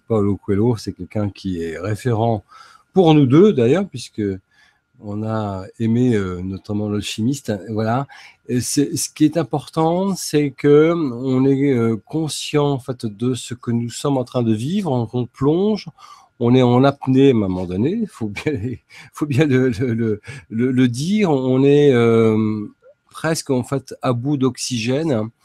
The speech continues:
mais, euh, on s'aperçoit, en fait, qu'on va pas s'en sortir. Il faut absolument remonter à la surface, il faut qu'on gère le moment.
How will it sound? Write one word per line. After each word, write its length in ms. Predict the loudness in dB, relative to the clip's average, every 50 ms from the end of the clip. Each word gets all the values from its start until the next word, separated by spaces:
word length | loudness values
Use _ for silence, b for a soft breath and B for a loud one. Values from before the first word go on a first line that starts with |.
| B B B B B B B B B B _ _ -8
mais, 480 | -2 0 2 4 4 6 6 6 6
euh, 420 | 4 4 2 0 0 0 -2 -4 -6 -10 _ _ _ _ _ _ _ _ _ _ _ _ _ -8
on 100 | -6 -6 -4
s'aperçoit, 480 | -4 -6 -6 -6 -6 -4 -2 -2 -2
en 60 | -2
fait, 300 | -2 -6 -8 -6 -6 -6
qu'on 220 | -4 -2 -2 -2 0
va 580 | 0 0 0 0 0 -2 -4 -6 -8 -14 -20 _ _ _ _ _ _ _ _ _
pas 180 | -4 -2 -2 -2
s'en 160 | -4 -6 -6
sortir. 460 | -6 -8 -10 -10 -12 -12 -12 -12 -14 -14
Il 100 | -16 -12
faut 140 | -6 -6 -6
absolument 320 | -6 -4 -2 -2 -2 -2
remonter 340 | -2 -2 -4 -4 -4 -4 -6
à 40 | -6
la 100 | -6 -8
surface, 720 | -8 -10 -14 -16 -12 -8 -6 -6 -6 -6 -8 -12 -14 b b b b b b b b _
il 120 | -10 -10 -8
faut 200 | -6 -6 -8 -6
qu'on 300 | -6 -4 -4 -4 -4 -4
gère 260 | -4 -4 -4 -2 0
le 120 | 0 2
moment. 380 | 4 4 4 4 2 0 -4